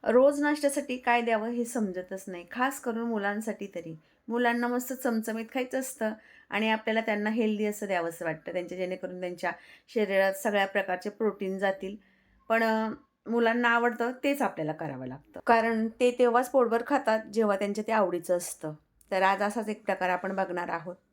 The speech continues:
जो मुलांनाही आवडेल आणि आपल्याला देखील. नाश्ता बनवण्यासाठी इथं दोन बटाटे उकडवून थंड झाल्याच्या नंतर त्याला ग्रेट करून घेतले. कांदा, कोथिंबीर तसंच हिरवी मिरची बारीक चिरून घेतली. आता आपल्याला इथं एक वाटी रवा लागणार आहे.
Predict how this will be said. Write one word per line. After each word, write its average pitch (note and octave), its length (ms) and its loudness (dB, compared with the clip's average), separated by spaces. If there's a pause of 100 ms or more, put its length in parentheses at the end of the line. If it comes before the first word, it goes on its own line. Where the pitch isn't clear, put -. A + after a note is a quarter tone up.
(240)
जो F#3 220 -2
मुलांनाही F#3+ 520 2
आवडेल A3+ 460 0 (360)
आणि F#3 440 -2
आपल्याला F3+ 400 2
देखील. - 380 -6 (120)
नाश्ता A#3+ 460 4
बनवण्यासाठी C4+ 640 4
इथं A#3+ 280 0
दोन A#3 240 4
बटाटे A3 340 2
उकडवून A3 640 0 (160)
थंड G#3+ 220 2
झाल्याच्या G#3 340 0
नंतर G3 200 -2
त्याला G3 220 0
ग्रेट F#3+ 220 0
करून F#3+ 240 0
घेतले. G3 340 -4 (420)
कांदा, A#3 300 2
कोथिंबीर A#3 680 0 (380)
तसंच G#3 300 -8
हिरवी G#3 200 2
मिरची G3+ 280 -2
बारीक G3+ 300 0
चिरून F#3+ 340 -2
घेतली. G3+ 380 -4 (360)
आता G3+ 200 0
आपल्याला B3 340 4
इथं A#3 200 2
एक A3+ 300 -2
वाटी G#3+ 280 0
रवा G3 260 4
लागणार E3+ 340 0
आहे. F#3+ 300 -4